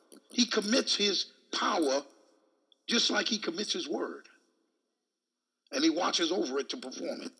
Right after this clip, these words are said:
Now watch this. Now watch this. <laughs> Glory to God. The word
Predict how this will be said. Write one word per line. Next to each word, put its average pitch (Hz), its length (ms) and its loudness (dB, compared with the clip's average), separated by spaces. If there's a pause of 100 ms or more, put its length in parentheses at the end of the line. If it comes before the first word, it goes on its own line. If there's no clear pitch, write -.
(260)
Now 120 120 0
watch 127 200 2
this. - 300 0 (340)
Now 95 80 -12
watch 117 200 -2
this. - 280 -8 (760)
<laughs> 151 120 0 (760)
Glory 95 280 -10
to 78 180 -12
God. - 200 -12 (3750)
The 151 200 6 (140)
word 220 420 4